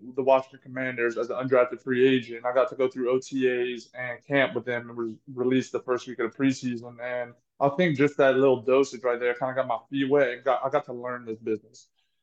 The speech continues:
The football aspect isn't all, isn't really that much different. You know, I was, I was fortunate enough to have some really good coaches in college along my college career.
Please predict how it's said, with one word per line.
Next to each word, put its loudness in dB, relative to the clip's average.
The 2
football 6
aspect 2
isn't 2
all, 4
isn't -2
really 0
that 0
much -4
different. -2
You -8
know, 4
I 4
was, 0
I 0
was -2
fortunate -6
enough 4
to 2
have 2
some -16
really -4
good -8
coaches -4
in -12
college 4
along 0
my -2
college -2
career. 0